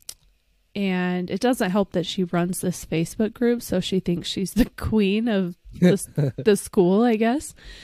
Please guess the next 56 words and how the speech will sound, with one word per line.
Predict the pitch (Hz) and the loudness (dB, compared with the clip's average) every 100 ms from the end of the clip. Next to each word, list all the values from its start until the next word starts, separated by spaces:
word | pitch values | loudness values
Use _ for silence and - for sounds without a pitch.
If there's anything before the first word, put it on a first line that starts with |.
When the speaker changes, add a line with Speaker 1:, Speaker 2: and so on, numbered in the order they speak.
| - | 0
Speaker 2:
Well, | 147 | 4
there's | 175 170 | 6 8
probably | - 208 208 | 6 8 8
a | 185 | 8
Speaker 1:
Um, | |
Speaker 2:
reason | 208 185 170 139 | 8 6 4 2
why | 139 190 | 4 4
she | - - | 2 0
runs | 139 135 127 | 2 4 2
the | 120 | 2
Facebook | 131 117 - 120 | 4 4 2 -2
group, | - 147 - | 2 2 2
because | 170 165 117 190 | 0 2 4 2
of | |
Speaker 1:
Mm-hmm. | 151 | 2
Speaker 2:
that | 117 - | 2 0
same | - 123 120 117 - _ - - - | 0 2 2 0 -6 _ -20 -20 -10
power | 123 117 113 110 110 - - | -4 0 0 0 -2 -6 -6
problem, | 117 120 | -2 0
Speaker 1:
Yeah. | 196 170 95 | 0 -2 -4
Speaker 2:
right? | 123 - - | -6 -8 -12
Yeah, | 90 | -6
Speaker 1:
Mm-hmm. | 208 190 185 175 185 - | -4 -2 -2 -4 -6 -6
Speaker 2:
yeah. | 285 320 190 | 0 2 2
Speaker 1:
Yeah, | |
but | 180 208 | 4 4
I | 202 | 4
Speaker 2:
Exactly. | |
Speaker 1:
mean, | 220 220 226 220 - - | 4 4 2 0 -2 0
it, | 208 190 - | 0 2 0
it's | 208 - | 0 0
just | - 269 - | -2 0 0
a | 226 | 0
power | - - 196 202 202 208 | -2 0 2 4 4 2
thing, | - 190 190 180 | 0 -2 0 -2
and | 185 | -4
so | - - 185 180 180 - - - - _ - | -4 -2 0 2 0 -4 -16 -20 -20 _ -2
for | 208 196 | 2 4
me | 214 220 | 4 6
to | 214 151 - | 4 0 -2
be | 208 208 | 2 2
the | 190 180 | 2 0
bigger | 214 208 175 | 0 0 0
person | - 269 - 190 190 | 0 0 0 -2 -2
for | 185 | 0
the | 185 175 | 0 0
sake | - 202 196 | 0 0 0
of | 180 | -2
not | 180 196 185 | 0 0 0
getting | 220 196 185 | 0 0 0
kicked | - 214 - | 0 -2 0
out | 202 190 | 0 0
of | 165 | -2
the | 165 | -2
group, | - 254 214 190 | 4 8 8 6
like, | 190 175 170 - | 0 0 0 -4